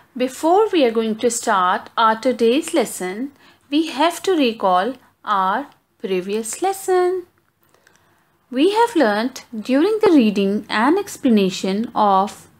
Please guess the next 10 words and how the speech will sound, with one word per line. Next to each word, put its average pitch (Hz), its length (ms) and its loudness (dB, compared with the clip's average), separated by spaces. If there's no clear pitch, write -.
Unit 226 320 2
seven, 233 680 2
The 240 140 2
Sun 294 580 0
and 196 220 0
the 208 60 -4
Stars. 180 800 -2
We 190 120 -4
have 190 280 -4
learnt 214 600 0